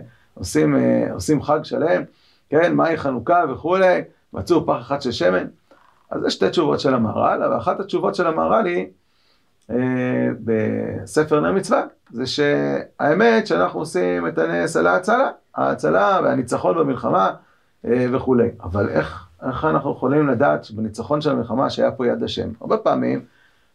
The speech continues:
ב-, בניצחון טבעי, עם זה שהיו מועטים מול רבים וכולי, אבל בסופו של דבר זה על דרך הטבע. איפה ראו את יד השם?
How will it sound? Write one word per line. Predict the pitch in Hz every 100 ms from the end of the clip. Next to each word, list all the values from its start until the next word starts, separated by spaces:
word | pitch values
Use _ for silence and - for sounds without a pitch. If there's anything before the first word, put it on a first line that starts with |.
| -
ב-, | 113 131 131 127 135
בניצחון | 135 139 127 135 180 190
טבעי, | 185 135 135 135 - -
עם | 160 180
זה | 160
שהיו | 170 147 151
מועטים | 135 113 175 202
מול | 135 123
רבים | 131 180 147
וכולי, | 147 143 - -
אבל | - - 247
בסופו | 196 185
של | 190
דבר | 220 240
זה | 240
על | 180
דרך | 196 226
הטבע. | 254 277 302 208 - _ _ _ _ _ _ _ _ _ _ _ _ _ _ -
איפה | 180 262
ראו | 240 214 180 220
את | 220
יד | 202 180
השם? | 175 160 135